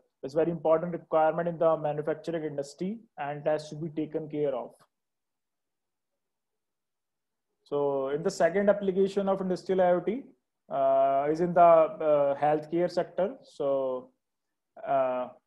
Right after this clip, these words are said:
as you know, using, uh, industrial I O T solutions, patents can be continuously monitored,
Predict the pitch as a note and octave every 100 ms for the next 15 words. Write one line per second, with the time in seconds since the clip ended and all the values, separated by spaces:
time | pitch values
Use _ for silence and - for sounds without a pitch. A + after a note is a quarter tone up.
0 | - D3 D3 F3 F3+ F#3+ F3 D#3+ F#3 F3+
1 | F3 D3+ C#3+ C3+ C3 C#3+ D#3 D#3 F3+ F3
2 | E3 D#3+ E3 D#3+ D#3+ D#3 D3 F3+ G#3 -
3 | _ _ D#3 D3+ D#3+ E3 - D#3 D3+ D#3
4 | D3+ D3+ D3 D3+ D3+ D3+ D#3+ D3+ C#3 C#3
5 | C#3+ E3 F3 G#3+